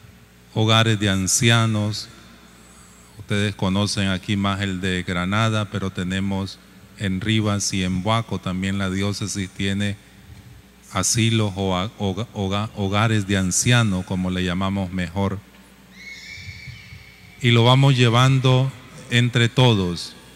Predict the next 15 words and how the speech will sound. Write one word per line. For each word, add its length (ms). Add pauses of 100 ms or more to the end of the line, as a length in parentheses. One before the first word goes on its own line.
Esta, 600 (180)
hoy, 400 (1040)
para 220
celebrar 540
este 320
día, 480 (720)
hemos 260
preparado 880 (1000)
seiscientos 960
almuerzos 960 (500)
para 220
los 240
más, 540 (160)
más 520 (160)
pobres. 640